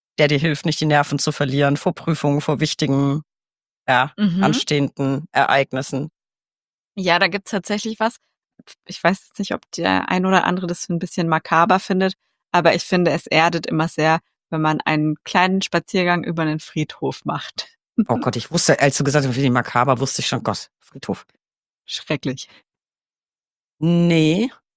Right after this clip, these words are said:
Speaker 1: ich würd gar nicht s-, nee, makaber eigentlich nicht.
Speaker 2: Nee, ne? Seh ich auch nicht so, aber ich kann mir vorstellen, ich weiß nicht, wenn man vielleicht dann irgendwie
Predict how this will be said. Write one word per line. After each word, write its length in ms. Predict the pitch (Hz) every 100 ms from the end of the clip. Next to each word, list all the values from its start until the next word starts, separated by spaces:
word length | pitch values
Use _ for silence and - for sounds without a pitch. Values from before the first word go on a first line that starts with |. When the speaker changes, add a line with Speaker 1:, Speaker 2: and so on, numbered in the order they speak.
| _ _ _ _ _
Speaker 1:
ich 180 | 147 -
würd 220 | 185 -
gar 200 | 180 196
nicht 200 | 208 -
s-, 160 | - -
nee, 300 | 170 165 151
makaber 720 | 151 143 - 135 147 202 208
eigentlich 540 | 170 185 196 190 196 -
nicht. 480 | 208 190 - - _ _ _ _ _ _ _ _
Speaker 2:
Nee, 220 | 262 254
ne? 280 | 180 170 277 - _ _ _ _
Seh 300 | - 539 -
ich 140 | -
auch 140 | 156 330
nicht 200 | 359 -
so, 120 | 403 494 - _ _ _
aber 240 | - 214 208
ich 100 | -
kann 160 | 226
mir 100 | 220
vorstellen, 520 | - 226 202 226 214 -
ich 220 | - 202 -
weiß 160 | 208
nicht, 140 | 196 190
wenn 80 |
man 140 | 180 180
vielleicht 300 | 202 185 -
dann 220 | 185 - _ -
irgendwie 320 | 180 180